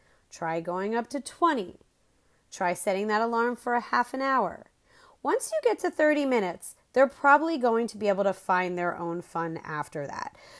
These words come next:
So yeah, here's a little tip. Start with a timer, start small, and grow it each time. If they come to you before the timer goes off,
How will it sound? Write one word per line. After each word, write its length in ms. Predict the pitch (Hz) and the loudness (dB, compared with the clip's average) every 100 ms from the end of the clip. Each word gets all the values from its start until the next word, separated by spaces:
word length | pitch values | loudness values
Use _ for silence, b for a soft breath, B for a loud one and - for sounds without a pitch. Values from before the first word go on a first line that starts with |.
| B | B
So 260 | - - 240 | -6 2 4
yeah, 360 | 311 440 180 - _ | 6 6 2 -2 _
here's 280 | - 220 247 | -4 -2 0
a 40 | |
little 200 | 320 381 | -2 0
tip. 340 | 247 208 - - | 2 2 2 -8
Start 400 | - - 190 180 | -12 0 2 2
with 120 | 226 - | 2 -2
a 40 | |
timer, 460 | - 196 196 185 196 | 0 0 2 -2 -4
start 420 | - 190 208 - | -2 0 0 -2
small, 460 | - 190 175 170 - b b | -2 0 2 0 -6 b b
and 220 | 202 196 | -4 -4
grow 240 | 185 180 180 | 0 2 2
it 120 | 185 | 0
each 260 | 196 175 - | -6 -10 -8
time. 300 | 175 151 - _ b b b | -8 -8 -12 _ b b b
If 220 | 233 247 - | -2 0 2
they 180 | 294 | 2
come 440 | 294 - 349 349 381 | 2 -2 0 2 0
to 140 | - | -2
you 220 | 240 208 196 | -2 0 0
before 500 | 185 - 190 190 208 | 0 -2 0 2 2
the 120 | 247 | -2
timer 420 | - 233 233 226 | -2 -2 -2 -2
goes 320 | 214 220 226 | 0 0 4
off, 480 | 277 262 175 - | 6 8 6 2